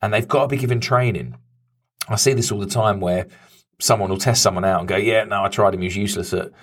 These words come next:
ordering the materials or useless at the takeoffs." And I ask the question, "Well, what, what training did you give them?" Oh, no, I just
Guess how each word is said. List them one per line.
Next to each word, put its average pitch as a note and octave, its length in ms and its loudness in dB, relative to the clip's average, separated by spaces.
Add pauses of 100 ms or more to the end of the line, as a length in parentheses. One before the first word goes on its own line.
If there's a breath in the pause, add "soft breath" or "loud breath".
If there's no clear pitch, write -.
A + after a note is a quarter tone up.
(200 loud breath)
ordering F#2 300 0
the F2+ 60 -4
materials F#2 420 2
or E2+ 60 -2
useless G2 340 -2
at - 60 -6
the - 60 -14
takeoffs." F2+ 600 0
And E2 160 -6 (260 loud breath)
I G2+ 160 4
ask A#2+ 260 2
the G2 60 0
question, B2 340 -2
"Well, G2+ 80 0
what, B2 200 0
what C#3 160 0
training C#3 340 0
did B2 140 -6
you A#2+ 60 -8
give C#3 180 -2
them?" E2 260 -6
Oh, E2+ 120 4
no, B2 220 2
I F#2 60 2
just G2+ 280 -6